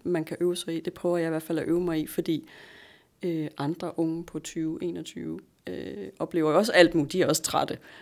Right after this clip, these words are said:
og de, øh, synes, verden er noget lort, og deres kæreste, øh, et eller andet, og, øh, så har de været op og skændes med nogle veninder,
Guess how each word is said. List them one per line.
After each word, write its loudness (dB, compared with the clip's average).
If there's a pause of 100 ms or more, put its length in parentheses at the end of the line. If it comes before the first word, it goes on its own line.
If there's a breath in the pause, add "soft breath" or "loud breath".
(200 loud breath)
og -6
de, -2
øh, -4
synes, 0
verden 2
er 2
noget 0
lort, 2
og -4
deres -2
kæreste, -2
øh, -2
et 2
eller 2
andet, -2
og, -2
øh, -4
så -4
har 0
de -2
været 2
op 0
og -2
skændes -4
med -2
nogle -2
veninder, -4